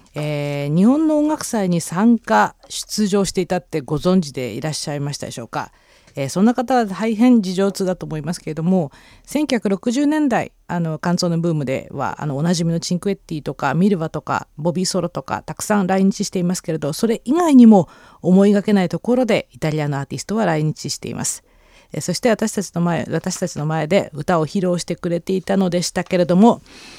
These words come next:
ここで松本純子のトピックスというコーナーになります。えーっと、その昔、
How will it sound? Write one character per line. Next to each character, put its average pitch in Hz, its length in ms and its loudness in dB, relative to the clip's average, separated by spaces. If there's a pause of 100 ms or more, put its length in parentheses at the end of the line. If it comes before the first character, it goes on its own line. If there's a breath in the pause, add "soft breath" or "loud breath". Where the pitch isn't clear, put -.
(200 loud breath)
こ 208 120 -4
こ 294 120 8
で 320 180 8 (200)
松 180 200 0
本 151 180 -2
純 151 180 -4
子 151 120 -6
の 147 80 -6
ト 202 140 -6
ピ 247 100 -6
ッ 233 80 -8
ク - 100 -8
ス - 60 -4
と - 80 -8
い - 20 -10
う - 40 -14 (140)
コ 170 140 -4
ー 151 40 -2
ナ 139 100 -6
ー - 80 -10
に 92 80 -8
な - 80 -12
り - 80 -12
ま 170 100 -4
す。 - 240 -12 (840 soft breath)
え 208 340 4
ー - 0 -
っ - 20 -4
と、 185 160 -4
そ 247 120 4
の 247 120 10
昔、 247 640 6